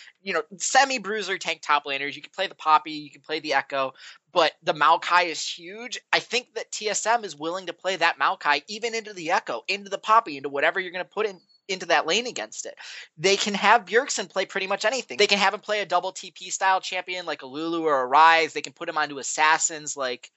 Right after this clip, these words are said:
Zed. They can do a lot with that. And then as Yellowstar and Doublelift are getting more and more used to playing with each other, you can see some of that synergy start to develop,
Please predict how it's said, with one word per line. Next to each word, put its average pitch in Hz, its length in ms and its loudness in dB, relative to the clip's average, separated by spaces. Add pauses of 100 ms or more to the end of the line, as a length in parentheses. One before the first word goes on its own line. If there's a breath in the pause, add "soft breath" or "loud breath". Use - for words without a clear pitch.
(120)
Zed. 170 400 4
They 208 100 2
can 233 140 -10
do 240 140 -2
a - 20 4
lot 196 260 4
with 185 120 -8
that. 170 380 2
And 196 120 -8
then 208 280 2 (160)
as 196 500 2 (140)
Yellowstar 247 560 2
and 208 120 -2
Doublelift 247 440 2
are 208 40 -6
getting 190 280 -6 (340)
more 208 380 2
and 202 100 -6
more 196 160 -2
used 185 260 -8
to 180 60 -12
playing 294 280 -4
with 302 100 -10
each 202 180 -6
other, 160 160 4
you 170 140 -8
can 196 140 -8
see 247 280 0
some 226 240 2
of 220 60 0
that 202 160 6
synergy 208 480 -6
start 196 300 2
to 190 60 -14
develop, 175 440 4